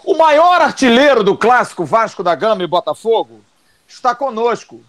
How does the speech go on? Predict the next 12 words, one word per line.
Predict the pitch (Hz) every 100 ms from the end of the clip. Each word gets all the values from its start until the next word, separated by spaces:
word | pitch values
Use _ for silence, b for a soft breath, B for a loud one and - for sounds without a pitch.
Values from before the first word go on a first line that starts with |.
| _ -
Tô |
olhando | 226 220 262
pra | 202 254 208
ele | 220 185
agora | 180 190
aqui, | 214 208 214
de | 143
uma, | 180 185
uma | 165 175
belíssima | 160 160 247 - 190
camisa | 170 170 185 190
verde. | 131 170 190 151 175